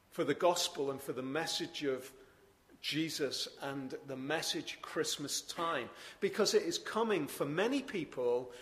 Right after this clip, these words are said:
with a kind of freshness, with, with, without any baggage,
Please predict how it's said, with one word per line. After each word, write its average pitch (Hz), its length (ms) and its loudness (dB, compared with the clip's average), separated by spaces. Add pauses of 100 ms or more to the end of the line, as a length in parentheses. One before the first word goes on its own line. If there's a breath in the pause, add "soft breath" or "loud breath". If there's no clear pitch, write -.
(120)
with 160 160 6
a 165 60 6
kind 165 420 2
of 160 80 6
freshness, - 1200 2 (800 soft breath)
with, 175 380 8 (100)
with, 170 400 4
without 160 420 6
any 220 240 4
baggage, 175 880 2